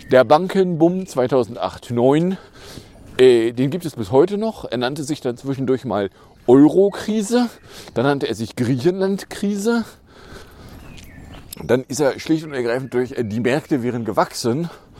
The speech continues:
nicht mehr wahrnehmbar in den Etats gewesen. Aber ganz weg ist er ja immer noch nicht, wenn man hier mal die Leiche der Hypo Real Event Horizon beguckt,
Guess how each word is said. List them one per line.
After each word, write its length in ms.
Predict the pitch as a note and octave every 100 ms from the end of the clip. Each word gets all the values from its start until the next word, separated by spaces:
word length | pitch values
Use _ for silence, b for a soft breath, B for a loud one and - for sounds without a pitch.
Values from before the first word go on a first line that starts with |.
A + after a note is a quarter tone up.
| B B B B -
nicht 300 | C3+ - -
mehr 180 | C3 F#2+
wahrnehmbar 800 | G#2 C#3 C#3 C3+ A2 A#2 A2+
in 180 | A2+ A2+
den 140 | A#2 A2
Etats 460 | G2 A#2+ D#3+ -
gewesen. 580 | C#3 E2+ G2+ F#2+ C#3+ G3 - - B B B B B B -
Aber 180 | C3+
ganz 340 | B2+ C3+ C#3+ B2
weg 200 | D#3 -
ist 120 | C#3+
er 60 | C#3+
ja 100 | C#3
immer 220 | - C#3
noch 140 | A#2
nicht, 200 | C3 D3+
wenn 60 | A#2
man 120 | B2
hier 100 | A#2+
mal 140 | A#2+ A2+
die 80 | A2
Leiche 380 | A2 B2+ D3
der 100 | B2+
Hypo 240 | B2 C3+ B2+
Real 220 | B2 B2+
Event 280 | B2+ E3 C#3+
Horizon 400 | G#2 F2+ G2 G#2
beguckt, 520 | G#2 D#3+ - - -